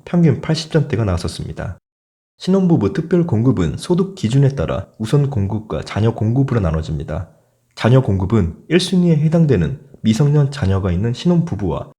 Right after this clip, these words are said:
육 세 이하의 자녀를 둔 한부모 가족에게 공급되는데 우선 공급 낙첨자와 함께 추첨으로 당첨자를 선정하게 됩니다.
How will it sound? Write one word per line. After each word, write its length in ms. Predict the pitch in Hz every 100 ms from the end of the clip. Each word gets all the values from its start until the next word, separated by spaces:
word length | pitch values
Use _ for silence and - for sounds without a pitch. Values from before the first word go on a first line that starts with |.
| _ -
육 120 | 131
세 200 | - 156
이하의 520 | 95 123 131 87 -
자녀를 520 | - 107 127 127 107
둔 220 | 92 78 -
한부모 460 | - 170 175 175 85
가족에게 560 | 104 107 120 95 -
공급되는데 800 | - 110 120 101 78 85 104 82 - _ _ -
우선 320 | 120 170 165
공급 360 | 113 104 95
낙첨자와 600 | - - - 147 139 127
함께 380 | 127 151 90 67 -
추첨으로 520 | - - 180 120 85 -
당첨자를 500 | 92 90 104 95 101
선정하게 400 | 151 156 147 98
됩니다. 480 | 71 - 71 71